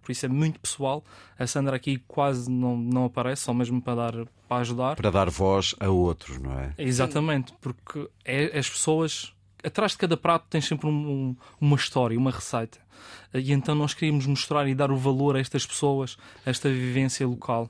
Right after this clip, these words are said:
Speaker 2: No início, quando lancei o, o programa, eu disse que é como toda a gente sabe, eh, o que a gente come, eh, também alimenta o espírito e revela o que está à nossa
Speaker 1: Claro.
Speaker 2: volta. E é exatamente isso. F-, foi um, um momento, eh, Sandra,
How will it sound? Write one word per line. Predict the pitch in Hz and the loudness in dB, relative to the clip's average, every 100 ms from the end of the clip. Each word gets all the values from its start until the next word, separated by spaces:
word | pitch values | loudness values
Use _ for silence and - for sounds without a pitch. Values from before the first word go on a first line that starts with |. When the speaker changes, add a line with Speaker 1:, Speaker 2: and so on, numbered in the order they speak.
| - | -2
Speaker 2:
No | 110 123 | 4 6
início, | 117 120 - | 8 6 4
quando | 117 110 98 | 2 4 4
lancei | 101 - 92 85 | 2 2 2 4
o, | 80 73 76 | 2 0 -2
o | |
programa, | 71 104 80 90 95 113 | 0 2 2 2 2 2
eu | 98 95 | 2 0
disse | 95 92 - - | 0 -2 -4 -8
que | - 101 95 87 85 80 76 - | -4 0 2 2 2 0 -2 -4
é | 92 | -4
como | 92 85 | -2 -2
toda | 85 80 | -2 -4
a | |
gente | 76 82 82 | -4 -4 -4
sabe, | 131 139 120 98 | -4 -4 -4 -8
eh, | 90 85 82 78 71 67 - - | -4 -2 -2 -2 -4 -6 -10 -12
o | 87 | -10
que | - | -4
a | 92 | -2
gente | 80 78 - | -2 -4 -2
come, | 90 92 110 147 160 - - | 0 2 0 -4 -8 -12 -10
eh, | 90 | -6
também | - 92 90 | -2 -2 0
alimenta | 82 82 80 80 | -2 -2 -2 -2
o | |
espírito | 78 - 90 107 110 | -4 -6 -6 -4 -4
e | |
revela | 85 76 90 101 | -4 -4 -4 -4
o | |
que | 101 | -6
está | 101 | -6
à | |
nossa | 98 107 | -4 -4
Speaker 1:
Claro. | 110 | -2
Speaker 2:
volta. | 90 78 78 65 | -2 -2 -4 -4
E | 80 | 0
é | 85 85 | 0 0
exatamente | 85 73 95 92 95 98 104 92 | 0 0 -2 0 -2 -2 -4 -6
isso. | 80 - - - - - - | -8 -12 -16 -16 -16 -16 -12
F-, | - 196 214 | -8 -6 -6
foi | 139 - 175 170 | -8 0 4 4
um, | 160 | 4
um | 151 147 120 120 117 113 113 117 | 2 -2 -2 0 0 0 -2 2
momento, | 120 110 110 117 - 117 110 | 4 4 4 2 -2 -4 -2
eh, | 104 95 90 85 82 78 78 71 - - - - | 0 2 2 0 0 -2 -4 -4 -8 -12 -16 -12
Sandra, | - 98 80 67 64 62 | -6 -2 0 0 -4 -6